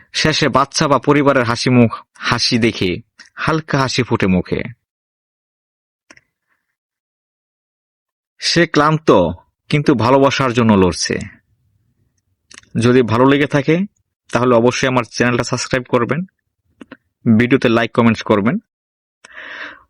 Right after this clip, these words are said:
যদি কোনো, কোনো ভুল ত্রুটি থাকে কমেন্টস করে জানাবেন,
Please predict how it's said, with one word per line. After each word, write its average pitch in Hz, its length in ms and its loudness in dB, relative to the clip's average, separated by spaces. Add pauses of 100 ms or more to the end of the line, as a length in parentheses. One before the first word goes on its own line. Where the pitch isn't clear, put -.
যদি 151 220 4
কোনো, 170 220 4 (320)
কোনো 143 200 4
ভুল 123 320 4 (100)
ত্রুটি 151 300 2
থাকে 113 280 -2 (420)
কমেন্টস 123 320 2
করে 113 200 2
জানাবেন, 101 420 0